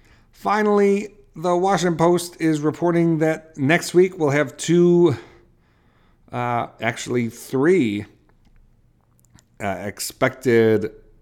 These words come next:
new entrants into the Republican primary. They include former Vice President Mike Pence, who's expected to announce on June seventh, former New Jersey Governor Chris Christie,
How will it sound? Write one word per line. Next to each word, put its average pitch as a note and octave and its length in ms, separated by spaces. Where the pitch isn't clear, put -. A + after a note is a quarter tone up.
new B2 340
entrants C#3+ 540
into A#2 240
the G#2+ 320
Republican G2+ 720
primary. B2+ 920
They G2 200
include A2 720
former G#2+ 320
Vice F#2+ 240
President G2+ 320
Mike F2 260
Pence, D3 320
who's F#2 160
expected - 500
to F#2 100
announce F#2 340
on E2 160
June F#2 280
seventh, C3 680
former A#2 380
New F#2+ 180
Jersey A#2 460
Governor A#2 560
Chris - 260
Christie, D#3 640